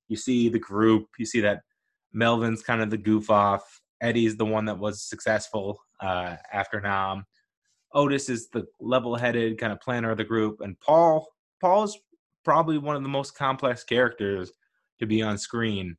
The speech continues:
in the last decade. I mean, so he's definitely got P T S D. Like, there's no question. He's got a s-, a son who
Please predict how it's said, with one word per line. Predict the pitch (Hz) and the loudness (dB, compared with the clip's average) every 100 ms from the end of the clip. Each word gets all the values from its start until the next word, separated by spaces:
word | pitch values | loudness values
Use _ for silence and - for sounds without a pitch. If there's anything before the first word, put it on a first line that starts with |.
| _ _ _ _ _ _ - | _ _ _ _ _ _ -12
in | 107 101 98 95 | -6 -4 -4 -4
the | 92 | -6
last | 92 95 104 107 104 - | -6 -2 2 2 0 -2
decade. | 104 113 87 80 - | -2 -2 -8 -12 -6
I | 95 | -4
mean, | 98 95 90 85 - _ _ _ _ | -4 -6 -8 -10 -16 _ _ _ _
so | - 113 | -4 -2
he's | 104 117 107 101 90 - _ _ _ _ | -2 -2 0 -2 -6 -14 _ _ _ _
definitely | 135 139 170 | -2 0 2
got | 160 156 | 0 0
P | 156 | -4
T | 160 160 | 0 2
S | 151 - | 2 0
D. | 107 95 90 - | -4 -4 -6 -8
Like, | 95 90 | -10 -6
there's | 101 | -4
no | 113 123 | -2 -2
question. | 135 107 104 101 92 92 104 _ _ _ _ _ | 2 2 2 -2 -10 -12 -16 _ _ _ _ _
He's | 107 104 101 92 - - _ _ - | -4 -2 -2 -6 -14 -18 _ _ -2
got | 110 110 | 0 0
a | |
s-, | - - - _ _ - | -2 -8 -16 _ _ -8
a | 107 | -8
son | - 135 135 147 147 151 _ | -4 -2 0 -2 -6 -10 _
who | 127 113 104 92 98 | 0 0 0 -4 -10